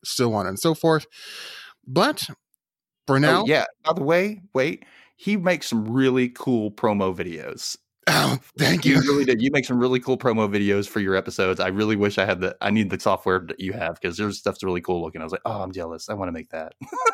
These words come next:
Speaker 2: And
Speaker 1: Oh,
Speaker 2: so
Speaker 1: thank you.
Speaker 2: I think they're really cool. So if you see that, you can check out those even to get a little sample of his stuff before you actually listen to the full show. It's, it's really cool.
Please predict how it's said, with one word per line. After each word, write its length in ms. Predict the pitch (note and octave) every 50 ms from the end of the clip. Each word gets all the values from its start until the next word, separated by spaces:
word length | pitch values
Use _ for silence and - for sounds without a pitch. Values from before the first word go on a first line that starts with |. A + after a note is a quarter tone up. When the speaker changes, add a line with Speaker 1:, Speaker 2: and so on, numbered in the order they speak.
| G5 G5 G5+ F#5
Speaker 2:
And 160 | C4 - - - - - - - - -
Speaker 1:
Oh, 380 | D3+ D3 C#3+ C#3 C3+ C3+ C3+ C3+
Speaker 2:
so 180 | G#2+ G#2 G2+ - _ -
Speaker 1:
thank 160 | C#3+ C#3 C3+
you. 180 | C3 B2 B2+ B2+
Speaker 2:
I 60 | - A2
think 140 | C3+ C3
they're 80 | B2 A#2+
really 160 | A#2+ A#2+ A2+
cool. 200 | A2 - A2+ G#2 G2
So 100 | - A2+
if 100 | G2+ D3+
you 60 | F3
see 160 | - A3 F#3+
that, 220 | E3 D3 C3 - F#3
you 80 | A3+
can 160 | A3 G#3 G3+ F3+
check 180 | - - - F#3+
out 160 | D#3+ C3+ C3+
those 300 | D3+ D3+ C3+ A#2 A2+ B2+
even 200 | C3 C3+ C#3+ C3
to 60 | B2
get 120 | A2+ A#2
a 20 | A2+
little 160 | A2+ G#2+ G#2
sample 400 | - - A#2+ A2+ A2+ - G#2 G2+
of 120 | F#2+ F#2 G2 -
his 180 | - A2 F#2+ -
stuff 240 | - A#2 G#2+ G2 -
before 220 | G2 - A2 G2
you 80 | G2 F#2+
actually 240 | F#2+ - - G2 F#2
listen 220 | G2 F#2 - F2+
to 40 | F#2
the 120 | E2+ E2+ E2
full 180 | - F#2+ F2+ F2+
show. 300 | - G#2 F#2+ F2+ F2 F2
It's, 160 | F2 - -
it's 160 | - - -
really 140 | - G#2+ G2 -
cool. 280 | - F2 - - -